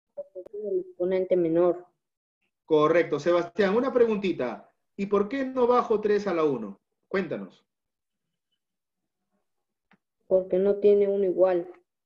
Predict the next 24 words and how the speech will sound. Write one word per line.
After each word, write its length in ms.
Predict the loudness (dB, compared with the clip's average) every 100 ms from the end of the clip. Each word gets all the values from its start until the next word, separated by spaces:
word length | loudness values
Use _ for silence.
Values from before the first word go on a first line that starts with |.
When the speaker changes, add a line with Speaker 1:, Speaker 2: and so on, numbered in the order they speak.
| _ _ _ _ _ _ -2
Speaker 2:
Correcto. 1080 | 2 2 0 -2 2 4 2 -4 -4 -2 -2
Muy 340 | -2 0 0
bien, 240 | 2 0
Se-, 260 | 0 -2 0
Sebastián. 600 | 0 0 2 -2 -2 -6
¿Y 140 | -6 -2
cuánto 260 | -2 0
es 60 | -2
dos 160 | -2
a 60 | -2
la 100 | -2
cuatro? 480 | -2 -2 -4 -6 -16 _ _ _ _ _
Speaker 1:
Dieciséis. 720 | -16 -14 -14 -2 2 2 0 -12 _ _ _ _ _ _ _
Speaker 2:
Entonces, 400 | -8 -4 -2 0
Sebastián, 440 | 0 0 -2 -4 -4
una 240 | -4 -4
preguntita, 760 | -2 -2 -2 -2 -2 -6 -10 _
una 240 | -6 -2
última 340 | -2 -2 -4 -2
pregunta. 540 | -2 -2 -4 -6 -6
Por 180 | -6 -4
lo 140 | -4
tanto, 240 | -6 -6 -2
Sebastián, 640 | -2 -2 -4 -4 -6 -12